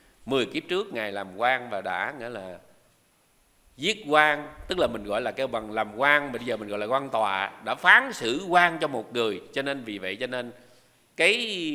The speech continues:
nghĩa là triệu thố đó, là cái hương hồn, cái linh hồn của triệu thố đó, theo Ngài tới mười kiếp. Mà theo mười kiếp mà không thể nhập được, không thể phá được. Tại vì sao vậy? Cái công đức tu hành của Ngài nó quá gọi là miên mật,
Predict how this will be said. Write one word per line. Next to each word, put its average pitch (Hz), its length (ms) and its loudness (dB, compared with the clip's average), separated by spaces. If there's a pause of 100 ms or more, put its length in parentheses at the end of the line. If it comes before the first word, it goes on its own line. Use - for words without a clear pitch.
(160)
nghĩa 131 140 -4
là 113 540 0
triệu 127 200 4
thố 185 260 4
đó, 233 300 2 (200)
là 110 120 -4
cái 156 160 -2
hương 160 220 2
hồn, 120 380 0
cái 156 80 0
linh 160 240 -4
hồn 123 260 -2
của 113 100 -10
triệu 110 160 -6
thố 151 200 0
đó, 202 140 -4 (260)
theo 175 240 2
Ngài 123 240 0
tới 180 120 -4
mười 165 300 8
kiếp. 254 200 4 (1500)
Mà 147 360 4
theo 180 240 4
mười 151 240 4
kiếp 214 200 4 (100)
mà 143 100 -2
không 254 440 0
thể 190 180 4
nhập 190 260 2
được, 139 240 0
không 226 220 0
thể 156 140 -2
phá 226 240 2
được. 131 220 -2
Tại 127 120 -2
vì 135 100 -6
sao 160 180 2
vậy? 113 160 -6 (380)
Cái - 100 -18
công 160 220 -4
đức 220 180 -8
tu 160 180 2
hành 113 220 0
của 131 80 -6
Ngài 131 200 -2
nó 117 100 -10 (140)
quá 302 420 2
gọi 175 100 -8
là 120 100 -6
miên 180 380 -2
mật, 123 140 0